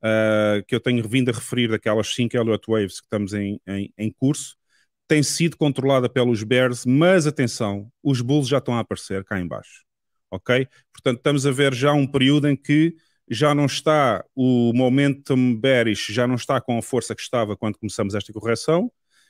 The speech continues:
Já fizemos aqui uma limpeza no leverage quando viemos até aos do, ao um ponto oitenta e nove trillion dólares, ah, aqui no total market cap, e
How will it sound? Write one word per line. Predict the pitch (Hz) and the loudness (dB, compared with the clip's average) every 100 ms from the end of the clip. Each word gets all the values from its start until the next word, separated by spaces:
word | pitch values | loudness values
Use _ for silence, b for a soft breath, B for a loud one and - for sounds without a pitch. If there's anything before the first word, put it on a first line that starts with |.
| _ | _
Já | 104 120 139 | -2 0 2
fizemos | 135 123 143 131 127 | 0 0 0 0 -2
aqui | - 147 131 98 - _ _ _ - | -4 -2 -2 -4 -10 _ _ _ -2
uma | 143 139 | 2 4
limpeza | 139 135 139 147 131 131 | 4 2 2 2 2 2
no | 131 | 2
leverage | 135 139 117 113 98 - - | 4 4 2 0 -2 -8 -4
quando | 131 120 | -2 0
viemos | 113 131 123 | 0 0 0
até | 120 - 131 120 104 | -2 -2 0 2 0
aos | 98 120 113 110 | 0 -2 -2 -4
do, | 120 | -4
ao | 120 120 117 | 0 2 4
um | 147 143 | 2 0
ponto | 139 127 123 | 0 -2 0
oitenta | 120 131 113 | -2 -2 -2
e | 120 | -2
nove | 120 - | -2 -2
trillion | - 123 117 110 101 | -2 0 0 0 -2
dólares, | 101 107 104 95 - - _ _ _ _ | -2 0 -2 -4 -10 -20 _ _ _ _
ah, | 110 110 107 104 104 | -2 0 0 -2 -4
aqui | 110 - | -6 -4
no | 117 | -4
total | 110 110 110 | -2 -2 -2
market | 110 107 113 - | -2 -2 -4 -4
cap, | 135 151 156 _ _ _ _ _ - | 0 0 -2 _ _ _ _ _ -2
e | 135 156 175 | 0 2 -2